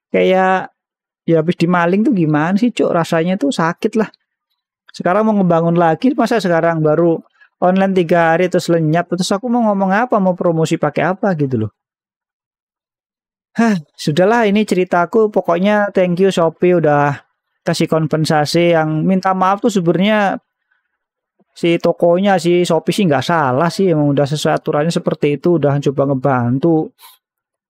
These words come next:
Nggak salah Shopee itu, malah dia berbaik hati ngasih seperti ini. Aku mesti mentionnya juga sih Shopee. Hah, ini mungkin kali pertama ini aku kasus si Shopee dengan penjual yang nakal.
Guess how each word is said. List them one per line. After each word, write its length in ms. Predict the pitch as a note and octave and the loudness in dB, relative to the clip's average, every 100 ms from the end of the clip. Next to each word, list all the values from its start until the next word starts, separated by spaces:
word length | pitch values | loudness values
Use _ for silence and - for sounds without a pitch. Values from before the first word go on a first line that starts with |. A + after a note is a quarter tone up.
| _ _ _ _ _ _ _ _ _ _ _ _ _ - | _ _ _ _ _ _ _ _ _ _ _ _ _ -4
Nggak 140 | D#3 F#3+ | -2 -2
salah 320 | A#3+ A3 A3 | 0 0 0
Shopee 320 | F#3 - G3+ | -2 0 0
itu, 160 | G#3+ F3+ | 0 0
malah 400 | C#3+ C#3+ D3 C3+ | 0 0 0 0
dia 240 | D3 G3 | 0 0
berbaik 320 | D#3+ D3 D3 | 0 -2 -2
hati 400 | D3 E3 - F#3 | -2 -2 -2 -2
ngasih 400 | D3+ - D3+ D3 | -2 -2 -2 -2
seperti 480 | D3 D3+ - D#3 D#3+ | -2 -4 -4 -2 0
ini. 160 | F3+ D#3 | 0 0
Aku 160 | G3+ | 0
mesti 240 | G3 E3+ D#3+ | -2 -2 -2
mentionnya 480 | D3+ D3 D3+ C3+ | -4 -4 -2 -2
juga 240 | C3+ D#3+ E3 | 0 0 0
sih 160 | C3 | 0
Shopee. 560 | C3 A#2+ A2 A#2 - G#2+ - _ _ _ _ _ _ _ _ _ _ _ _ _ _ - - _ - _ _ _ _ _ _ _ | -2 -4 -6 -8 -10 -10 -16 _ _ _ _ _ _ _ _ _ _ _ _ _ _ -20 -20 _ -20 _ _ _ _ _ _ _
Hah, 160 | D#3 D3 _ _ - | -8 -8 _ _ -4
ini 160 | G#3 A#3+ | 0 2
mungkin 320 | A3 A3 B3+ | 2 2 2
kali 240 | A#3 A3 | 0 0
pertama 480 | G#3+ A#3 G#3 G3+ G#3 | -2 -2 -2 0 0
ini 160 | G#3+ A3 | 0 -2
aku 160 | A3 | -2
kasus 240 | G#3 E3+ F#3+ | -6 -8 -10
si 160 | E3+ | -8
Shopee 480 | D#3+ C#3+ B2+ - D3 | -2 -2 -2 -2 -2
dengan 240 | C#3+ D3 D3 | 0 0 0
penjual 400 | C#3+ B2+ C#3 C#3 | -2 0 0 2
yang 80 | C#3 | 0
nakal. 560 | C#3+ B2 A2 C3 C#3 | 0 -2 -2 -2 -2